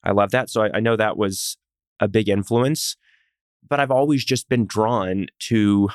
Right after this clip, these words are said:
great design. And I've come to realize now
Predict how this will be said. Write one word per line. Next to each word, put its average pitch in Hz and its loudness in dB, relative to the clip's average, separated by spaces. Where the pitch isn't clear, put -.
great 104 0
design. 92 -2
And 110 0
I've 120 0
come 139 -4
to 113 0
realize 110 0
now 110 0